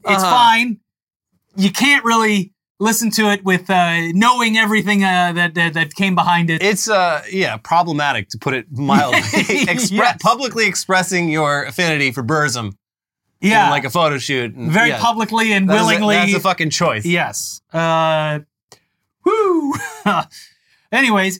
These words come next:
Speaker 1: Google fixes map error, sending cars down central Edinburgh staircase. <laughs> Hmm.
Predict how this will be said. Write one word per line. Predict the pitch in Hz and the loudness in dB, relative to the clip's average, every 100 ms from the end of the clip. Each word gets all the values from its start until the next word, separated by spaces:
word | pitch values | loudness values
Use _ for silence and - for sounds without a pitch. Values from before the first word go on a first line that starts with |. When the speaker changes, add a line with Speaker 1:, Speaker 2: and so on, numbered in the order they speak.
| 170 | -4
Speaker 1:
Google | 151 339 330 247 | 0 2 2 0
fixes | - 254 - 180 156 | -4 -6 -4 -4 0
map | 180 202 196 | 0 0 -2
error, | 165 156 156 | -2 -2 -2
sending | 180 262 254 180 | -4 -4 -2 -4
cars | - 220 226 190 | 0 0 0 -2
down | 151 175 190 | -2 0 0
central | - 214 220 196 170 | -2 -4 -2 -4 -4
Edinburgh | 196 190 180 170 | -2 0 0 -2
staircase. | - 180 175 - 104 - 427 - | 0 -2 -2 -6 -10 -6 -6 -6
<laughs> | - _ _ _ - | -14 _ _ _ -2
Hmm. | 269 247 | 0 0